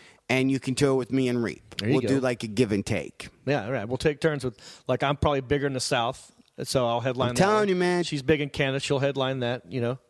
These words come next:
Speaker 2: Detroit, that's your market.
Speaker 1: Yeah, and we start when we, I'm
Speaker 2: And then, then
Speaker 1: telling
Speaker 2: we go to
Speaker 1: you, we
Speaker 2: Uganda. We got that one, f-, that
Speaker 1: we
Speaker 2: one, that one follower.
Speaker 1: Yeah, yeah. We gotta, we gotta
Speaker 2: <laughs>
Speaker 1: create a syndicate. I'm telling you, we gotta create a syndicate.
Speaker 2: Yeah. Now, um, how was, uh,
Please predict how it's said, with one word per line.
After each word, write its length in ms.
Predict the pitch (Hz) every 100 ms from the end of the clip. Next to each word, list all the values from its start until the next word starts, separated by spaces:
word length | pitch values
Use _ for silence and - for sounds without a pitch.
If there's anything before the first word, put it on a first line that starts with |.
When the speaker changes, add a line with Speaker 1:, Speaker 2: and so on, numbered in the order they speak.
| -
Speaker 2:
Detroit, 420 | 127 - 139 143
that's 260 | - 127 -
your 80 | 135
market. 420 | 123 120 - - - - - -
Speaker 1:
Yeah, 380 | 113 131 185 214
and 160 | 135 139
we 80 | 139
start 340 | - 180 156
when 240 | 156 160 156
we, 80 | 151
I'm 60 | 160
Speaker 2:
And 0 |
then, 40 |
then 80 | 170
Speaker 1:
telling 180 | 175 208
Speaker 2:
we 20 |
go 60 | 190
to 80 | 170
Speaker 1:
you, 100 | 165
we 40 | 160
Speaker 2:
Uganda. 320 | 170 175 156
We 100 | 135
got 140 | 135
that 160 | 139 127
one, 180 | 135 143
f-, 160 | - -
that 160 | 131 127
Speaker 1:
we 60 |
Speaker 2:
one, 180 | 135 135 -
that 120 | 120
one 200 | 131 131
follower. 320 | - 123 120
Speaker 1:
Yeah, 100 | 185
yeah. 240 | 190 190
We 160 | 117 147
gotta, 320 | 165 185 180
we 140 | 165 175
gotta 240 | 180 208
Speaker 2:
<laughs> 60 | -
Speaker 1:
create 240 | 208 208
a 80 | 196
syndicate. 640 | - 214 226 - 135 78 -
I'm 140 | 123
telling 420 | 143 180 196 151
you, 140 | 104 117 107
we 120 | -
gotta 240 | 123 139 156
create 280 | - 160 160
a 60 |
syndicate. 580 | 143 151 131 104 90 73 -
Speaker 2:
Yeah. 320 | 113 110 104 - - -
Now, 300 | 139 139 139
um, 420 | 139 135 131 127 123
how 220 | 147 156
was, 400 | 147 151 139 143
uh, 560 | 143 135 127 120 -